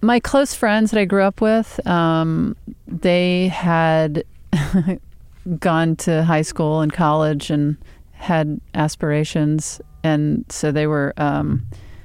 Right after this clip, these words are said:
they were, uh, actually going to school and, and looking for jobs, and I, um,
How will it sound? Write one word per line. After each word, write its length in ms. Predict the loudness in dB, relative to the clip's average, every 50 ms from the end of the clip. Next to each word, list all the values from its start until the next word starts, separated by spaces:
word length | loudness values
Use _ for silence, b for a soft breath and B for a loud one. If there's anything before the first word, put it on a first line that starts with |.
| B B B B B B B -4
they 120 | 0 0 2
were, 300 | 2 2 2 2 2 2
uh, 460 | 2 2 2 2 0 0 -2 -2 -4 -6 -8 -12 -18 -20 -20 -20 -20 -20 -20 -20 -20 -20 -20 -10 -2
actually 800 | 0 0 0 0 -2 -2 0 2 2 2 2 2 2 0 -2 -2 -4 -2
going 480 | 0 2 2 4 2 2 2 2 2 0
to 180 | -2 -2 -4 -4
school 500 | -4 -4 -4 -2 0 2 2 2 2 2
and, 340 | 2 2 2 2 0 0 -2 -6 -6 -2
and 300 | 0 0 0 0 -2 -4 -4
looking 340 | -2 -2 -2 0 0 -2 -2
for 140 | -2 -4 -6
jobs, 520 | -2 0 0 0 0 0 -2 -4 -2 0
and 120 | 2 2
I, 220 | 2 2 2 0 0 -2 0
um, 520 | 0 2 2 2 2 2 0 0 0 -2